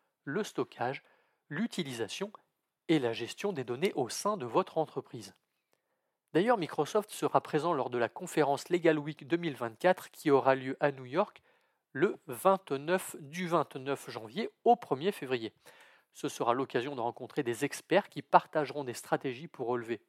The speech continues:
les défis liés à la cybersécurité dans le secteur juridique grâce à des solutions technologiques modernes.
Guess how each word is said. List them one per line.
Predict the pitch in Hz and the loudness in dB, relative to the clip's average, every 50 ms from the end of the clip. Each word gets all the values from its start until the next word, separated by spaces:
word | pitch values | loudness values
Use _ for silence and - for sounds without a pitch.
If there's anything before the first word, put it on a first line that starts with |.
| _ - | _ -6
les | - 156 143 | -2 0 0
défis | 135 131 131 123 - - 190 202 | 2 0 -2 -4 -6 -8 -10 -8
liés | 180 131 131 135 147 175 | -8 -8 -4 -2 0 2
à | - 151 127 | 4 4 2
la | 123 117 - | 2 0 -4
cybersécurité | - - - - - 170 135 135 131 - - - 135 - - - 113 113 117 - 226 233 | -4 -6 -6 -6 -8 -4 -2 0 0 -2 -4 -8 -12 -12 -10 -10 -10 -10 -8 -6 -4 -4
dans | 160 120 | -4 -6
le | 113 113 | -6 -8
secteur | 107 - - 123 - - 131 113 113 | -10 -8 -8 -8 -6 -8 -8 -8 -8
juridique | 107 - 107 107 110 120 170 214 - - - _ _ - - _ _ _ _ _ | -8 -10 -8 -8 -8 -10 -12 -14 -14 -16 -20 _ _ -20 -20 _ _ _ _ _
grâce | - 110 139 165 - - | 6 8 8 8 6 2
à | 127 | -2
des | 113 113 | -2 -2
solutions | 104 - - 135 127 117 - - 220 220 - _ _ _ | -4 -8 -10 -10 -10 -12 -12 -12 -12 -14 -16 _ _ _
technologiques | - 214 - - - 143 123 117 117 113 143 233 - - - _ _ | -2 -2 -2 -2 -6 -6 -6 -6 -8 -10 -10 -12 -12 -14 -18 _ _
modernes. | - 131 147 185 165 131 123 120 110 110 104 104 98 | -6 0 2 2 2 2 2 0 0 -2 -4 -8 -16